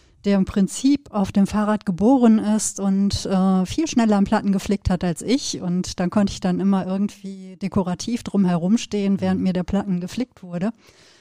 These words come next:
Speaker 1: Aber es kann ja sein, dass ich mal alleine unterwegs bin und da muss ich ja auch in der Lage sein, einen Platten zu flicken. Das heißt, es war mehr so ein, ich tue jetzt mal so, als hätte ich einen Platten und, äh,
Speaker 2: Ein
Speaker 1: hab dann
Speaker 2: Praktikum.
Speaker 1: Ja,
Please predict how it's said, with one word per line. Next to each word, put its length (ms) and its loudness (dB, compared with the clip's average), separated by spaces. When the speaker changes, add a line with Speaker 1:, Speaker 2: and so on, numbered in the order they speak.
Speaker 1:
Aber 360 6
es 120 -6
kann 180 4
ja 100 6
sein, 220 4
dass 120 2
ich 100 -4
mal 120 0
alleine 300 2
unterwegs 480 0
bin 180 2
und 100 2
da 60 2
muss 160 4
ich 120 0
ja 120 -4
auch 160 0
in 80 4
der 120 6
Lage 300 2
sein, 200 0
einen 120 0
Platten 280 -2
zu 100 -10
flicken. 420 -6
Das 140 -6
heißt, 200 4
es 120 0
war 140 4
mehr 180 6
so 140 0
ein, 420 2
ich 140 -20
tue 220 4
jetzt 280 0
mal 140 4
so, 140 2
als 200 -2
hätte 160 0
ich 120 -4
einen 160 2
Platten 560 2
und, 420 2
äh, 20 -2
Speaker 2:
Ein 60 0
Speaker 1:
hab 180 4
dann 100 6
Speaker 2:
Praktikum. 640 6
Speaker 1:
Ja, 400 8